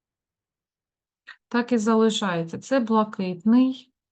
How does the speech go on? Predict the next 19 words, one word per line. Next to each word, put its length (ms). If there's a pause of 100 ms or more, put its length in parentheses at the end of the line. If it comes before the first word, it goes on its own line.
(260)
осад, 640
а 120
це 280
чорний, 540
ви 120
вже 180
сьогодні 540
його 220
бачили. 640 (480)
Урівнювати 580
тут 200
не 120
треба, 580
тут 240
буде 320
візуально 720 (300)
видно 480
зміна 360
забарвлення. 800